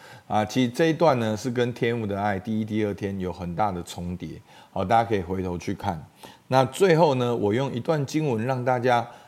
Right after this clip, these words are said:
去看、去了解我们如何跟天父互动。好，就是耶稣教导我们祷告，所以我们是有天父的，因为耶稣都教导我们这样子祷告。耶稣教导我们祷告说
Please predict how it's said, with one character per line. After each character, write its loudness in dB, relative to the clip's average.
去 2
看、 -2
去 0
了 6
解 -2
我 0
们 2
如 2
何 2
跟 -2
天 -6
父 -8
互 -2
动。 -4
好， 0
就 -2
是 -4
耶 4
稣 2
教 4
导 4
我 0
们 -4
祷 -4
告， 2
所 0
以 2
我 -2
们 0
是 -4
有 -4
天 -2
父 -8
的， -10
因 -6
为 -4
耶 4
稣 0
都 2
教 2
导 4
我 4
们 -2
这 2
样 2
子 -6
祷 -8
告。 -6
耶 6
稣 2
教 6
导 6
我 6
们 -2
祷 0
告 4
说 2